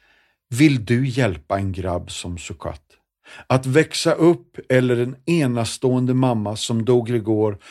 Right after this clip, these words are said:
att fullständigt komma loss ifrån fattigdomen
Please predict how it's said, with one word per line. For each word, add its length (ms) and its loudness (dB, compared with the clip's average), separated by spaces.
att 180 -2
fullständigt 1040 -2
komma 280 0
loss 440 -6
ifrån 320 -4
fattigdomen 960 -6